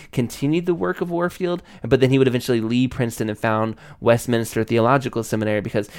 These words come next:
shortly after Wa-, Warfield's death, Princeton pretty much gives up that fight for biblical inerrancy and all the things that they were fighting for during that time. Now, if you've listened to our first episode on Warfield, and you, you, in this, now this one,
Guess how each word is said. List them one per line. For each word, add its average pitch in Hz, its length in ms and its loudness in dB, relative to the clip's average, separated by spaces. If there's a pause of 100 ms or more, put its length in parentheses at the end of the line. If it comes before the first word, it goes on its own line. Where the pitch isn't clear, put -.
(300)
shortly 143 420 4
after 107 600 0
Wa-, 107 300 2
Warfield's 110 520 -2
death, 120 320 2
Princeton 117 540 -6
pretty 113 200 -6
much 113 240 -6
gives 107 260 -2
up 107 180 -2
that 90 180 0
fight 95 240 -4
for 98 120 -10
biblical 107 360 -4
inerrancy 104 360 -4
and 107 140 -2
all 113 140 2
the 117 100 -2
things 110 260 -6
that 98 140 -6
they 104 80 -4
were 98 100 -4
fighting 104 260 -4
for 101 200 -4
during 104 320 -8
that 101 160 -10
time. 95 280 -8 (500)
Now, 120 220 2
if 120 120 -4
you've 110 140 -2
listened 120 240 -2
to 117 40 2
our 110 80 2
first 110 260 -2
episode 107 300 -2
on 104 80 -2
Warfield, 104 360 -2
and 101 80 -8
you, 104 180 -8
you, 90 140 -4
in 107 100 -4
this, 107 160 -4
now 113 240 2
this 123 260 -2
one, 101 220 -4